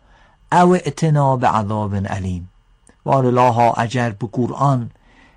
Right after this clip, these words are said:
haqqdır və sənin tərəfindəndir, pəs ya göydən bizim üçün daş yağdır və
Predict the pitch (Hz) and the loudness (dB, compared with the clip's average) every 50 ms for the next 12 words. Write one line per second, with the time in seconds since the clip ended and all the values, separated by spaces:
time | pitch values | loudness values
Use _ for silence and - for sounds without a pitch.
0 | _ _ - - - 175 185 185 - - - - - - 135 123 117 120 113 - | _ _ -12 -4 0 0 2 2 0 -2 -8 -8 -4 -4 -2 -2 -2 -2 -2 -2
1 | - - 113 110 110 107 104 101 - 113 107 104 104 98 - - 113 101 98 98 | -2 -2 -2 -2 -2 -2 -4 -4 -6 -6 -4 -4 -4 -4 -6 -6 -6 -4 -4 -2
2 | 95 92 90 90 85 - 104 107 110 110 113 117 117 123 - - 131 120 - - | -2 -2 -4 -4 -6 -6 -6 -4 -4 -4 -4 -6 -6 -8 -8 -6 -6 -4 -4 -4
3 | - 127 135 135 120 - - _ _ _ _ _ _ _ _ _ _ _ - 139 | -2 0 0 0 0 -2 -4 _ _ _ _ _ _ _ _ _ _ _ 0 2
4 | 143 139 131 127 120 120 143 143 147 143 139 135 131 - 135 120 113 131 131 131 | 4 4 4 2 2 0 2 2 2 2 0 -2 -2 -2 -4 -2 -2 -2 -2 -2
5 | 123 113 - - - 123 117 113 110 110 - - _ _ _ _ _ _ - 131 | -4 -4 -6 -6 -6 -4 -4 -4 -6 -8 -10 -14 _ _ _ _ _ _ -2 0
6 | 135 131 - - - 156 156 165 180 165 156 - - 139 127 123 123 123 135 147 | 0 0 -2 -4 0 2 2 2 2 0 -4 -4 -4 -2 0 0 -2 -4 -6 -8
7 | 147 - _ _ _ _ _ _ _ _ _ _ _ _ - 127 131 131 147 160 | -12 -16 _ _ _ _ _ _ _ _ _ _ _ _ -10 -8 -2 2 2 4